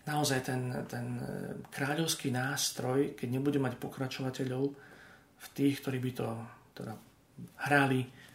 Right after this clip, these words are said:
by hrali tú hudbu, no, bola by to veľká škoda, podľa mňa, no. A potom aj vôbec,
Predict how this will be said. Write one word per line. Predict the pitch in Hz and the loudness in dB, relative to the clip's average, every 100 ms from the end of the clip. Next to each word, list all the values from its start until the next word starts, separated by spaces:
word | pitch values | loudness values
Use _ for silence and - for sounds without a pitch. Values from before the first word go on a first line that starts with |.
| - | -10
by | - 120 | -4 -2
hrali | 123 127 131 | 2 4 4
tú | 123 | 2
hudbu, | 117 123 120 | -2 -2 -2
no, | 123 - - | -2 -6 -8
bola | - - 147 110 | -2 8 8 8
by | |
to | 113 120 | 2 -2
veľká | 117 113 113 | -2 -4 -6
škoda, | - - 120 117 - - - - - - - | -8 -6 -6 -8 -12 -20 -18 -16 -16 -18 -8
podľa | - 123 123 | -4 -2 -2
mňa, | 123 127 123 | -2 -2 -2
no. | 120 123 | -2 -2
A | - 127 127 110 | -2 -2 -2 -2
potom | 104 - 143 139 | -6 -6 -2 2
aj | 139 139 | 6 6
vôbec, | 131 190 151 123 | 8 8 10 6